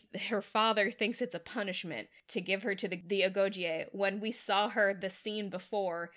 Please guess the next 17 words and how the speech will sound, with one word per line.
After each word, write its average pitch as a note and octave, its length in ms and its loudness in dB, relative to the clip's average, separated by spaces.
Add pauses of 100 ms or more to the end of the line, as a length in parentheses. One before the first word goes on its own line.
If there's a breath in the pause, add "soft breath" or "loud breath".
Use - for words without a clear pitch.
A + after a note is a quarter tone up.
(140)
staring G#3 600 4
in F#3+ 180 0
wonder F#3+ 380 2
at F3+ 200 -2
them E3+ 360 -2
and F3 380 -6
whispering F#3+ 500 -2
with F3+ 140 -4
her F3 140 -4
friend F3 580 -2
about F3 300 -2
them. E3+ 160 -4
And F3 100 -6
you F3 80 -8
just F#3+ 220 -4
know, F#3+ 260 0
like, D#3+ 260 -4